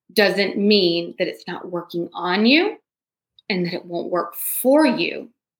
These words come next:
later. So, you know, to anyone that is in that space, um, if you can lean into that and trust into that more, um, it will definitely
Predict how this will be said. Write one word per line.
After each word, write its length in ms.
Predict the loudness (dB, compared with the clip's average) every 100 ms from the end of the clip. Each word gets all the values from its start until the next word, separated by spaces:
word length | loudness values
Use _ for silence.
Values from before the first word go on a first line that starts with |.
| -6
later. 460 | -4 -4 -8 -20 _ _ -20 _ _ _ _ _ 2
So, 540 | 4 6 2 0 -10 _ _ _ _ -2
you 120 | 0
know, 120 | 0
to 140 | -2
anyone 460 | -2 2 2 4 2
that 100 | 4
is 160 | 2 2
in 160 | 0
that 240 | 0 -2 -6
space, 420 | -2 0 0 -4 -10 -6
um, 460 | -2 -2 -4 -10 _ _ _ _ _ _ _ _ _ _ _ _ _ _ -10
if 120 | -2
you 140 | -2
can 420 | 0 2 2 2
lean 180 | 2 0
into 260 | -2 -4 -4
that 220 | -2 -2
and 120 | -2
trust 380 | -2 -2 -2 -6
into 360 | -4 -2 -2 -2
that 240 | -2 0
more, 500 | 2 2 2 -2 -8 _ _ _ _ _ _ _ -4
um, 520 | 2 2 2 0 -4 _ _ _ _ -2
it 140 | 0
will 240 | 2 0
definitely 960 | 2 0 2 0 2 0 -2 -4 -6